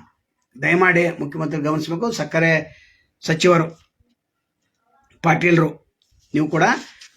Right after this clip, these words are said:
ಗಮನಿಸಬೇಕಾಗ್ತದೆ. ಇಲ್ಲಂತಂದ್ರೆ ಸರ್ಕಾರಕ್ಕೆ ಕೆಟ್ಟ ಹೆಸರು ಬಂದೇ ಬರ್ತಿದೆ. ಶಿವಾನಂದ ಪಾಟೀಲ್ ಅವರು ಮತ್ತು ಸಹಾಯಧನವನ್ನ ಎರಡ್ ಸಾವಿರದ ಐದುನೂರು ಜನ ಕೇಳಿಲ್ಲ ಅವರು.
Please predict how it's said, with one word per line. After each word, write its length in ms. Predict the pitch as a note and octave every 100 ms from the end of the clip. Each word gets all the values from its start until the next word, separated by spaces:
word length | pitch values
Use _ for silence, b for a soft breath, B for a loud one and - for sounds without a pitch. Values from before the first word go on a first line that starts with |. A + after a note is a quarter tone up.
| A#2
ಗಮನಿಸಬೇಕಾಗ್ತದೆ. 1120 | D3+ G3+ F#3+ F#3+ E3+ E3+ F3 D#3+ D3 C3+ -
ಇಲ್ಲಂತಂದ್ರೆ 560 | F3+ D#3 C#3+ E3 G#3 C4+
ಸರ್ಕಾರಕ್ಕೆ 480 | - D3+ D#3+ D3 - - B B B _
ಕೆಟ್ಟ 220 | E3+ E3
ಹೆಸರು 540 | E3+ D#3+ A#3+ B3 _ _
ಬಂದೇ 240 | D#3 G3 G3
ಬರ್ತಿದೆ. 440 | F3+ E3+ D#3+ D3+
ಶಿವಾನಂದ 380 | D3 E3 E3 E3
ಪಾಟೀಲ್ 280 | D#3 D#3 D#3
ಅವರು 420 | C#3+ C#3 _ _ _ _ _ _
ಮತ್ತು 180 | E3 D#3+
ಸಹಾಯಧನವನ್ನ 580 | D3+ D#3 D#3+ D#3 D#3 D#3+ G#3+ - B B B
ಎರಡ್ 180 | D#3 E3
ಸಾವಿರದ 200 | E3 E3
ಐದುನೂರು 300 | D3 E3 D#3
ಜನ 60 | E3
ಕೇಳಿಲ್ಲ 400 | E3 D#3+ E3+ D#3+
ಅವರು. 440 | D#3 - - _